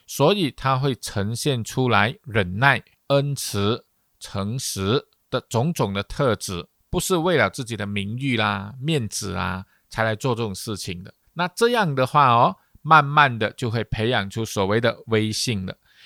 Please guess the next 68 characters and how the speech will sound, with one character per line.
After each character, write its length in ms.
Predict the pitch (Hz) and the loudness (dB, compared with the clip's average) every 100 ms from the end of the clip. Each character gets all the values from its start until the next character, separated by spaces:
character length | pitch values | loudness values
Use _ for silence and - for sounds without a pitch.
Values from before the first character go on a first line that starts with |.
| - | -6
因 160 | 180 | -2
为 180 | 185 143 113 | 0 -2 0
人， 320 | 113 101 151 - | 2 2 -2 -6
毕 140 | 147 | -6
竟 280 | - 143 110 | -4 -6 -6
人 180 | 110 107 | -4 -4
是 140 | 104 123 | -2 -4
什 120 | 98 | -2
么 60 | 98 | 0
动 180 | 107 104 | 0 0
物？ 180 | 101 - | -4 -6
心 460 | - - 120 120 113 | -10 -4 -4 -2 -2
灵 200 | 92 95 | -2 -2
的 140 | 92 | -4
动 280 | - 107 95 | 0 0 2
物， 200 | 110 - _ _ | 0 0 _ _
只 140 | - 143 | 0 4
要 240 | 180 156 | 6 6
有 180 | 131 107 | 4 4
人 240 | 104 123 | 4 2
啊， 140 | 113 92 | 2 2
真 280 | - 131 | 2 2
心 360 | 123 - 120 123 _ _ _ | 2 0 -4 -6 _ _ _
坚 300 | - 160 156 | -2 0 0
持 240 | 151 - 110 | -2 -2 0
的 120 | 107 | 0
为 200 | - 135 | 2 2
我 140 | 117 98 | 2 0
们 220 | 95 101 | -4 -4
的 120 | 110 | -4
好 360 | - - 92 85 | -4 0 0 0
而 120 | 107 | -4
努 240 | 117 123 101 | -2 -2 -2
力 120 | 110 | -2
的 120 | 104 | -2
话， 220 | 101 110 - | 0 -2 0
我 100 | 110 | -4
们 140 | 110 | -4
一 60 | 151 | -2
定 120 | 160 | 0
会 120 | 147 | 0
感 180 | 107 90 | -2 -8
受 180 | - 104 | -6 -4
到 280 | 101 98 92 | 0 0 -2
的。 180 | 90 - _ - - | -6 -8 _ -20 -4
这 120 | 160 | 0
个 120 | 143 | 0
就 140 | 135 | 0
是 180 | 127 127 | -2 -4
这 160 | - 123 | -2 -2
本 240 | - 71 | -4 -8
书 440 | - - 131 120 - _ _ - | -8 0 2 2 0 _ _ 2
爱 220 | 131 120 | 2 2
的 140 | 107 | -2
一 80 | - | -4
个 100 | 110 | -4
定 380 | 101 135 107 107 | -4 -2 -2 -2
义， 160 | 117 - | -4 -6
也 160 | 107 | -4
是 200 | 95 - | -4 -4
其 240 | 110 - 101 | -6 -6 -4
中 180 | 110 110 | -4 -4
一 60 | |
个 100 | 104 | -6
核 320 | 98 - 87 | -6 -4 -4
心 260 | 90 - 104 | -4 -4 -4
来 200 | 98 90 | -4 -6
的。 120 | - | -8